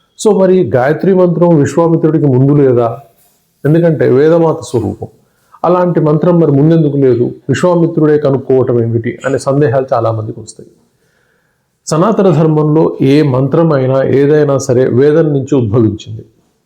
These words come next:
అయితే దీనికి సంబంధించిన మరొక కథ ఉంది,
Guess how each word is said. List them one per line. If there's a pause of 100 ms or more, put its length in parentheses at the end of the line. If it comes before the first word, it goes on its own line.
(580)
అయితే
దీనికి
సంబంధించిన
మరొక
కథ
ఉంది,